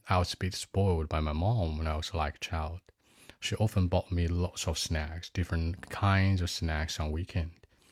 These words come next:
Because I didn't live with her,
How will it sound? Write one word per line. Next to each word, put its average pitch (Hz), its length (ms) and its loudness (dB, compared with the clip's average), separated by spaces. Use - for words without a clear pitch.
Because 85 460 0
I 85 180 2
didn't 87 280 2
live 85 180 2
with 80 260 -2
her, 101 400 4